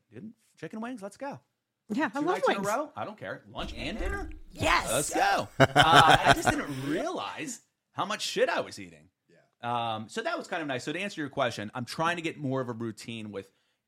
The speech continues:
Speaker 1: eating healthy and getting those workouts in, even if they're only, like, twenty minutes. You know, ten minutes of stretching and yoga and then, like, a twenty-minute little workout. Gotta get it in.
Speaker 2: Do you let your wife teach you yoga?
Speaker 1: I, I try to get her to teach me yoga all the time. And then she's like, "Hey, I know what you're up to."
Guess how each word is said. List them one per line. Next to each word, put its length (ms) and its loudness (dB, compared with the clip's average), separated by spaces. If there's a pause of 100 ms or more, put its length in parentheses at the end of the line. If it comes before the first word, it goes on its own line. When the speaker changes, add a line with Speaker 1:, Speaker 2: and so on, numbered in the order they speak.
(120)
Speaker 1:
eating 360 -6
healthy 600 -6
and 520 -6 (140)
getting 240 -6
those 180 -8
workouts 420 -12
in, 120 -20
even 160 -8
if 80 -12
they're 80 -10
only, 120 -12
like, 120 -16
twenty 200 -12
minutes. 400 -20
You 80 -12
know, 120 -8
ten 200 -8
minutes 200 -10
of 40 -16
stretching 320 -8
and 120 -10
yoga 260 -6
and 100 -8
then, 80 -10
like, 140 -12
a 40 -20
twenty-minute 400 -16
little 160 -16
workout. 420 -16 (380)
Gotta 200 0
get 160 -4
it 80 -8
in. 260 -10
Speaker 2:
Do 80 -2
you 60 0
let 180 0
your 120 -2
wife 200 -2
teach 240 -10
you 60 -8
yoga? 280 -8 (120)
Speaker 1:
I, 320 -6 (340)
I 140 -14 (280)
try 200 -4
to 80 -8
get 140 -12
her 40 -20
to 60 -20
teach 220 -18
me 60 -10
yoga 220 -10
all 120 -6
the 80 -10
time. 300 -2
And 60 -8
then 80 -10
she's 220 -8
like, 160 -4
"Hey, 160 2
I 100 2
know 140 2
what 80 0
you're 140 2
up 140 0
to." 220 -6